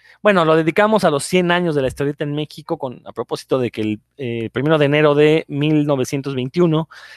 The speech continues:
se publicó la primera historia de Don Catarino,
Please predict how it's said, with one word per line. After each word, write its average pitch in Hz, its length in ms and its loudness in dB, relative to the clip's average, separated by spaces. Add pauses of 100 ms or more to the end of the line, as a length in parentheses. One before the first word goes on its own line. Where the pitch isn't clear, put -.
se - 160 -2
publicó 139 380 -2
la 165 80 4
primera 151 260 0
historia 165 260 2
de 135 100 2
Don 123 180 -4
Catarino, 170 720 0